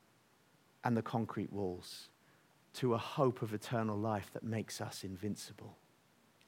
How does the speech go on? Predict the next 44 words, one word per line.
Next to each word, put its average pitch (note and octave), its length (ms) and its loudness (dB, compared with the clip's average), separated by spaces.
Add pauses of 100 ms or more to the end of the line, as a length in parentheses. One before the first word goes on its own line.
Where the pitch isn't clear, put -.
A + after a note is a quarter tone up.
(460)
That's - 640 4 (300)
what A2+ 300 2
God B2+ 440 2 (540)
calls B2 480 6
us - 420 2 (260)
to G#2 400 4 (460)
here. G2+ 440 0 (640)
And B2+ 100 0
so C3 220 6
when C#3+ 240 8
you, E3 300 6 (100)
if B2 100 -2
you D3+ 60 8
got D#3+ 160 12
out E3+ 160 12
of C#3 80 8
bed D#3 160 8
this - 220 0
morning D3+ 260 8
and B2+ 100 8
you D3+ 120 8
felt E3 280 10
weary D3+ 380 10
and C3+ 100 10
you C#3+ 120 8
said, C#3+ 320 4
"You E3 80 6
know D#3+ 120 10
what, D#3+ 200 12
I D#3 100 4
just D3+ 240 0
don't D#3+ 180 4
think E3 220 4
I E3 80 10
can D#3 200 6
do D#3+ 180 8
it," - 240 8 (880)
here's C#3 280 4
what B2+ 120 4
Isaiah A#2+ 440 6
would G2+ 140 0
say - 300 -6
to G2+ 60 -8
you. G2+ 120 -8